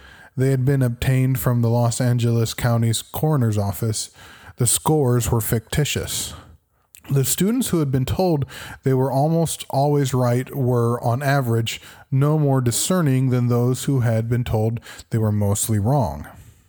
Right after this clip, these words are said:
In the second phase of the study, the deception was revealed. The students were told that the real point of the experiment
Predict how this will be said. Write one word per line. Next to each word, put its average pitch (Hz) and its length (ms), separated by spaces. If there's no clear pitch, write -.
In 143 120
the 135 80
second 175 440
phase 135 320
of 131 100
the 135 100
study, 107 400
the 127 100
deception 156 580
was 127 180
revealed. 107 540
The 131 120
students 240 440
were 214 140
told 117 640
that 117 480
the 120 120
real 151 280
point 131 400
of 120 100
the 120 140
experiment 120 640